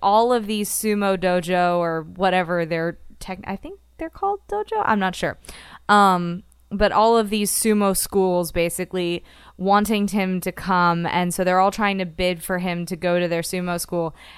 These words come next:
And how does he make his choice? He makes his choice so he can stalk the woman whom he kidnapped. He wants the sumo school that's closest to her.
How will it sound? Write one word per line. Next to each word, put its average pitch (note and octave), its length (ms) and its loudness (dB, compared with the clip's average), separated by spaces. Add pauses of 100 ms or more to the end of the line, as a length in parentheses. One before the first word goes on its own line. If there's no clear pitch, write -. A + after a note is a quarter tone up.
And F#3+ 140 -2
how C4 240 2
does D#4 160 -4
he D#4 140 -8
make C#4 240 -6
his D4 180 -6
choice? C4+ 380 -2
He G3 120 -6
makes G3+ 300 -6
his B3 160 -4
choice G#3+ 300 -2
so G3 140 -4
he G3+ 140 -4
can F3+ 200 -6
stalk F#3 440 0
the A#3 100 -2
woman F3+ 380 -2
whom E3+ 280 -6
he E3 180 -8
kidnapped. - 680 -8 (1300)
He F3 100 -6
wants E3+ 320 -6
the F#3+ 80 -10
sumo E3+ 360 -4
school E3+ 280 -4
that's E3 180 -8
closest - 460 -10
to G3 100 -10
her. E3+ 300 -10